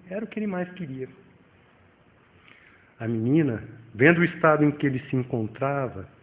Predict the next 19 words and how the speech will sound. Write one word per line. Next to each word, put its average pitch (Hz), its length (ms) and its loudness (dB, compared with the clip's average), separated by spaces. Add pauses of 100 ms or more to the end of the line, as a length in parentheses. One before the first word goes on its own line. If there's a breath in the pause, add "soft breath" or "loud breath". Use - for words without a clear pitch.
penalizada, 156 880 2
lhe 208 140 -4
oferece 226 480 2
um 151 60 -2
copo 143 280 -4
d'água, 113 380 -6 (880 loud breath)
que 220 80 -2
ele 220 120 -2
prontamente 185 760 0
aceita. 123 500 -6 (1120)
Após 170 360 -2
beber 110 340 -6
a 123 240 -6
água, 104 260 -12 (1160)
começa 143 420 -6
a - 20 -10
descer 131 320 -6
o 135 60 -8
morro. 110 360 -10